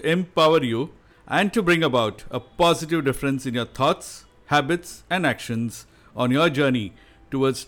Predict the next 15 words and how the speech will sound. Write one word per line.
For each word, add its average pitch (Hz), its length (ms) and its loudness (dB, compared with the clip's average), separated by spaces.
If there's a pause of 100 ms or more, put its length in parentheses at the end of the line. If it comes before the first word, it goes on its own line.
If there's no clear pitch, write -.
discovering 127 720 0
a 120 120 -8
new 156 400 0
version 120 480 -2 (180)
of 120 160 -6
yourself. 110 640 -8 (760)
The 123 120 -2
topic 190 420 2
today 175 380 0 (180)
in 147 160 -2
my 147 160 2
twenty-second 151 720 -2
episode 196 480 0 (260)
is 151 200 -2
about 131 400 0